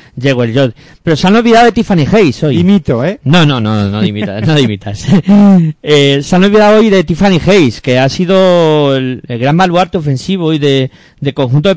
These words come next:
Speaker 1: perfumerías, más allá de que al principio sí que ha sido Silvia Domínguez, como comentaba Sergio, que ha estado muy bien en el, en ese inicio de partido, pero luego Tiffany Hayes ha, ha cogido, eh, la batuta y, y ha sido hoy la otra americana la que ha puesto los puntos sobre las is.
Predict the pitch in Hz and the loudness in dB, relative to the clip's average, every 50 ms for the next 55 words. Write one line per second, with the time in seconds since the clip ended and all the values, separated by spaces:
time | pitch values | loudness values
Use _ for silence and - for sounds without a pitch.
0 | - 185 156 - 165 147 147 170 160 139 - _ - _ _ _ - 131 143 170 | 0 -2 -2 -2 -2 0 0 0 0 -2 -4 _ -20 _ _ _ -6 -2 0 0
1 | 170 160 196 196 196 190 190 160 - 180 165 156 160 147 - 185 170 170 160 139 | 2 2 2 2 2 2 0 0 0 -2 -2 -2 -4 -4 -2 -4 -2 0 -2 0
2 | - 180 151 - 160 143 - - 175 175 160 156 156 147 143 139 135 127 - - | 0 -2 -2 0 -2 -2 0 0 0 2 2 2 2 2 2 2 0 -2 -4 -10
3 | - - _ - - 175 156 151 143 143 135 143 165 165 156 139 - - 139 139 | -20 -20 _ -4 0 0 0 2 0 0 0 0 0 0 0 -2 -2 -2 -2 -2
4 | 131 120 131 127 127 160 151 143 135 117 - 160 160 143 - 147 139 127 - 143 | -2 -2 -4 -4 -2 0 0 0 0 -2 -2 -4 -6 -4 -4 -4 -6 -4 -4 -6
5 | 131 - - 156 139 135 123 120 123 123 127 156 175 170 156 139 - - - - | -6 -4 -4 -4 -2 -2 -2 -2 -4 -2 -2 0 0 0 0 -2 -4 -8 -16 -20
6 | - - _ - - 127 127 127 123 123 127 127 131 135 139 143 - - 151 156 | -20 -20 _ -6 -4 -2 0 0 0 0 0 0 0 2 0 0 0 0 0 0
7 | 143 135 151 147 139 131 143 131 123 151 156 180 190 160 160 131 131 135 156 185 | 0 2 2 0 2 0 -2 -4 -2 -2 -2 -2 0 -2 -2 -2 0 0 2 0
8 | 190 170 185 - - 185 170 165 - - 190 170 - 180 170 151 - 135 151 - | 0 -2 -4 -4 -4 -2 -2 -2 -2 -2 -4 -2 0 0 -2 0 -2 -4 -4 -4
9 | 165 143 - 185 170 160 160 156 151 147 - - - - - - - 131 139 139 | -6 -6 -4 -4 0 2 2 2 2 0 -2 -6 -20 -20 -18 -12 -6 -2 -2 0
10 | 139 135 135 131 135 139 135 139 135 123 - 165 170 160 208 196 196 190 170 151 | 0 0 0 0 0 0 0 0 -2 0 0 -2 0 0 0 0 2 2 2 2
11 | 143 131 127 123 117 113 104 85 85 117 127 131 123 - 165 147 165 165 160 156 | 0 0 -2 -2 -2 -4 -6 -6 -6 -4 -4 -4 -2 -2 -2 0 2 2 2 2
12 | 147 135 127 120 113 - 262 254 _ - - 135 156 156 151 147 165 156 185 175 | 2 2 2 0 -2 -6 -12 -18 _ -6 -2 -2 0 0 0 -2 -2 -2 -4 -2
13 | 165 160 156 135 - 160 147 160 165 170 160 139 123 - 139 135 135 135 135 120 | -2 -2 -4 -2 -2 -4 -4 -2 -2 -2 -4 -4 -4 -4 -4 -4 -2 -2 -4 -4
14 | - 151 135 - - 151 139 135 131 123 113 _ - 147 135 131 156 139 127 - | -4 -4 -4 -2 -2 -2 0 0 0 -2 -4 _ -6 -8 -6 -4 -6 -6 -4 -4
15 | 147 131 120 113 101 90 92 - - 127 113 - - | -4 -4 -2 -4 -6 -8 -12 -10 -8 -8 -8 -8 -12